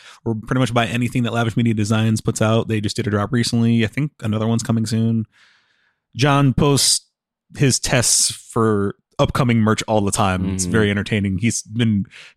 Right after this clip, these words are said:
Speaker 1: he has a love-hate relationship with his embroidery <laughs> machine.
Speaker 2: I love it.
Speaker 1: It's great. Yeah, uh, that's about it.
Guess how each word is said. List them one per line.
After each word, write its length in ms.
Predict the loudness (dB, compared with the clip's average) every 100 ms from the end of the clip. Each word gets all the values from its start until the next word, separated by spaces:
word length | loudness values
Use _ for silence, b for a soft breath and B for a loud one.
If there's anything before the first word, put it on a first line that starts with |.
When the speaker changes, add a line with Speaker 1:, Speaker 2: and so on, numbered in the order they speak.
| B B B B
Speaker 1:
he 60 | 0
has 100 | 2
a 60 | 4
love-hate 360 | 4 4 2
relationship 400 | 2 2 2 0
with 120 | 2 2
his 140 | 2
embroidery 640 | 2 2 4 4 4 2
<laughs> 40 | 2
machine. 580 | 2 2 0 0 -2 -2
Speaker 2:
I 60 |
love 280 | -4 -6 -6
it. 140 | -10 -14 _ _ _ _ _ _ -10 -8 -6 -4 -2
Speaker 1:
It's 180 | -2
great. 320 | -2 0 -2 -4 -12 _ _ _ _ _ _ _ _ _ _ _ _
Yeah, 200 | -6 -6 -8 -10
uh, 160 | -10 -10 -10
that's 140 | -6
about 160 | 0 0
it. 160 | 0